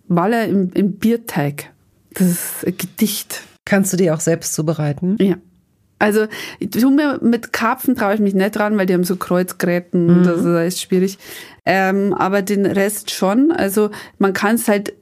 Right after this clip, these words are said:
Speaker 1: gut ist, wenn, wenn man Wale zum Beispiel filetiert bekommt, weil es ja ein Riesen-Oschi und dann kriegst du ja oft schon das Filet und dann musst du da nicht mehr viel machen.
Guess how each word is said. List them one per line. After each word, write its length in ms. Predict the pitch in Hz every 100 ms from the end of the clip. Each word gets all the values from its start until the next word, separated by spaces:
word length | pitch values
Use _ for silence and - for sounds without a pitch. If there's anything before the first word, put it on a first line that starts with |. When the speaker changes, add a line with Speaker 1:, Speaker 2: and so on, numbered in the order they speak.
| 185
Speaker 1:
gut 180 | 240 240
ist, 180 | 226 -
wenn, 380 | 196 190 190 190
wenn 240 | 190 190
man 240 | 190 185 175
Wale 260 | 170 196
zum 160 | 196 185
Beispiel 240 | 180 190
filetiert 360 | 185 180 180 226
bekommt, 280 | 185 190 180
weil 60 |
es 80 | 165
ja 80 | 170
ein 80 | 165
Riesen-Oschi 800 | 214 220 185 - 165 - 233 233 - - -
und 200 | - 175
dann 140 | 170 170
kriegst 460 | - 190 - -
du 20 |
ja 100 | 165
oft 200 | 160 -
schon 100 | 175
das 160 | 170 160
Filet 400 | - 165 170 185
und 200 | 170 165
dann 240 | 151 - -
musst 280 | 165 -
du 140 | 170 160
da 160 | 165
nicht 140 | 165 165
mehr 120 | 165
viel 200 | 165 175
machen. 400 | 165 175 185